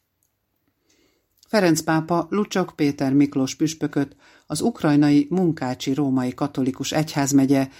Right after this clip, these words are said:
eddigi apostoli kormányzóját az egyházmegye megyéspüspökévé nevezte ki, adta hírül a Szentszéki Sajtóiroda közleménye alapján az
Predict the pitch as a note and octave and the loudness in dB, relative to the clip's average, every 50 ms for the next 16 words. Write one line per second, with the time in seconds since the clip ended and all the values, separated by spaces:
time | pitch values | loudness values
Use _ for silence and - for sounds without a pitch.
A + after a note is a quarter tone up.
0 | - - _ - D#3 D3 C3+ C#3 C3+ - C3 - - C#3 C3+ - C3+ C3 - - | -20 -20 _ -6 -4 -4 -2 -2 -2 0 0 -2 -2 -4 -6 -6 -10 -10 -6 -4
1 | C#3 B2+ C3 C3 - D3 C#3+ C3 C3 C3 C3 C3 C3 C#3 C3 C3 C3 B2+ B2+ B2+ | -4 -4 -4 -2 -2 -2 0 2 2 2 2 0 0 0 0 0 -2 -2 -4 -6
2 | - _ - - _ _ D#3 C#3+ - - E3+ E3 E3 - D3+ C3+ C3 C#3+ C#3+ C#3 | -10 _ -20 -20 _ _ -8 -4 0 0 -2 -2 -2 -4 -4 -2 2 2 2 4
3 | C#3 D3+ D#3+ E3 D#3+ D#3+ - - D3 C3 B2 A#2+ B2 A#2+ - - - C3 - - | 4 2 0 0 -2 -4 -6 -4 -4 -2 -2 -2 -4 -4 -6 -8 -8 -8 -8 -6
4 | - C3 C3 - - C3 B2+ B2+ C3 B2+ C3 C3+ C3 C3 B2+ B2+ - - - C3+ | -8 -10 -8 -4 -4 -2 -2 0 0 2 2 2 2 0 -2 -2 -4 -6 -6 -10
5 | - - C#3+ C3 B2 - _ _ _ - - - _ _ _ G#3+ A3 - _ - | -2 0 0 0 0 -2 _ _ _ -20 -20 -20 _ _ _ -6 -6 -4 _ -4
6 | D3 D3 D#3 D#3+ D#3+ D#3 D3+ D3 D#3 E3+ - - D#3 D#3 - C3+ B2+ B2+ - - | -2 0 2 2 2 4 2 2 0 0 -2 -4 -6 -4 -4 -4 -4 -4 -4 -6
7 | C3 C3 - B2+ - - D#3+ D3 D3 D3 - C#3 C3+ C3 C3 C3 B2+ - C#3 - | -6 -6 -6 -8 -6 -2 -2 -2 -2 -2 -2 -2 0 0 0 0 -2 -4 -6 -4
8 | - D3+ D3 C3+ D3+ C#3 C3+ C3 B2+ B2 B2+ B2 A#2+ - B2+ C3 C3 B2+ - - | -2 -4 0 2 2 4 4 2 2 0 -2 -2 -2 -2 -2 -2 -2 -4 -4 -4
9 | C#3+ C#3 C#3+ D3+ E3 D#3+ D#3+ - - - _ _ - D3+ - | -2 0 0 0 0 -2 -6 -16 -20 -20 _ _ -10 -8 -6